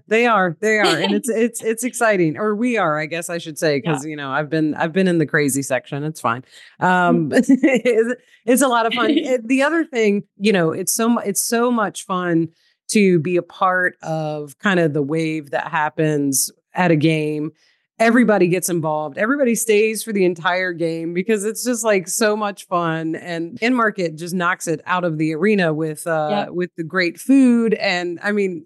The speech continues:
Speaker 1: it,
Speaker 2: Yeah,
Speaker 1: you
Speaker 2: the food's been a hit for sure. There's actually a mac and, a build your own mac and cheese bowl upstairs that many people don't know about. So now they're gonna be flooded, but <laughs>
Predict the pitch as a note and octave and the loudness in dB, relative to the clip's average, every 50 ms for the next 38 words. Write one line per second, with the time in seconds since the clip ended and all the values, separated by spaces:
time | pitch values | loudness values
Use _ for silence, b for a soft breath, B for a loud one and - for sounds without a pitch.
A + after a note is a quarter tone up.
0 | _ _ - G3+ G#3+ G#3 - A#3+ A#3 A3 A3 A3+ A#3 A#3 A3 A3+ A#3+ B3+ B3+ B3+ | _ _ -4 -4 -2 -2 2 2 2 2 2 0 -2 -4 -4 -2 0 0 0 0
1 | - - A3+ A3 G#3+ G#3 F#3+ G3 G#3+ G#3+ G#3 - _ - G#3 G#3 G#3+ G#3 - A#3 | -2 -6 -4 -2 -2 0 0 0 0 -2 -2 -4 _ -12 -12 -10 -6 -4 -4 -2
2 | A3 G#3 G#3 G#3+ G#3+ A3+ A3 A3 A3 - A#3+ A3+ G#3+ G#3 G#3 G#3+ A3 A3 - A#3 | 0 0 0 0 2 2 0 0 0 0 -2 -2 -2 -2 -2 -2 -2 -4 -4 -6
3 | A3 - A3 G#3 G#3 A#3 A#3+ B3 B3 B3 A#3+ A#3 A3+ A3 A3 G#3+ G#3+ G#3+ G#3+ G#3 | -6 -6 -6 -4 0 0 0 2 0 0 -2 -4 -4 -4 -4 -6 -6 -8 -8 -8
4 | G#3 - A#3 A3+ G#3 - G#3+ G#3 - - G#3 G3+ - - - A3+ G#3+ G#3+ G#3 G3+ | -6 -4 -4 -4 -2 0 2 2 2 2 0 0 -2 -4 -2 0 0 0 0 0
5 | G3 G#3+ - - _ _ _ _ _ - G3 F3+ G#3 A3+ A3 A3 G3+ A3+ A3+ G3+ | -2 -6 -12 -16 _ _ _ _ _ -4 -2 -2 -2 -2 -4 -4 -2 -4 -4 -4
6 | A3 G#3+ A3 G#3+ G#3 G#3 G#3 G#3 G#3 G#3 G#3 G3+ G#3 G#3+ B3 B3 - - - G#3 | -2 0 0 0 0 0 -4 -6 -6 -6 -4 -4 -4 -4 -4 -4 -4 -4 -2 -2
7 | F#3+ F#3+ F#3+ F#3 _ _ _ _ _ _ _ _ _ _ _ _ _ - A3+ A3+ | -2 -4 -4 -6 _ _ _ _ _ _ _ _ _ _ _ _ _ -2 0 0
8 | A3+ A3 A3 A3 G#3 A3 A3 G#3 G#3+ G#3+ G#3 - A3+ G#3 G3+ G3 G3 G#3 G#3 - | 2 2 2 0 -2 -2 -4 -6 -6 -6 -4 0 2 2 2 2 2 0 -2 -2
9 | - G3+ G3+ G#3 - - B3+ C#4 B3+ B3+ D#4 E4 C4+ C#4 C#4 - - - _ | -2 0 0 0 0 0 0 0 0 2 2 2 2 2 2 -2 -6 -16 _